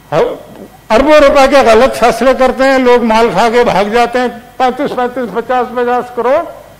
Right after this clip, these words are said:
और ये यूनियन जी ड्यूटियां लगाती। यूनियन कहां से ड्यूटी लगाती है?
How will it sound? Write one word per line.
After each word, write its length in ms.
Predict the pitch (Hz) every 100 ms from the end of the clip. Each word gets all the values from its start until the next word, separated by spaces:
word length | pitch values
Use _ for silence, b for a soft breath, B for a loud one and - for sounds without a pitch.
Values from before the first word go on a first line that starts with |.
| - -
और 80 | 214
ये 140 | 233
यूनियन 540 | 220 233 233 240 240
जी 240 | 233 240 240 - - 165
ड्यूटियां 380 | 220 202 220
लगाती। 400 | 214 196 180 -
यूनियन 460 | 196 202 339 392 392
कहां 160 | 339 269
से 140 | 320
ड्यूटी 280 | 294 262 277
लगाती 440 | 254 240 226 226
है? 420 | 247 247 - -